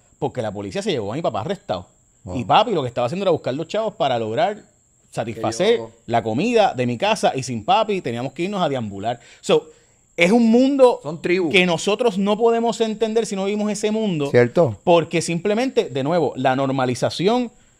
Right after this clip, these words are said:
Speaker 1: eh, un chamaco que yo representé como abogado, este chamaco, este,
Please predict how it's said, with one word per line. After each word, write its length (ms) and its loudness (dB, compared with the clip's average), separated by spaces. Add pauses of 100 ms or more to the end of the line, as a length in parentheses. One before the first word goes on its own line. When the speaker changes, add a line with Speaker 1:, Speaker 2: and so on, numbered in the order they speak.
(200)
Speaker 1:
eh, 180 -4
un 180 -4
chamaco 320 2
que 60 0
yo 60 2
representé 400 -4
como 140 -2
abogado, 440 0 (920)
este 160 -8
chamaco, 580 -2
este, 720 -4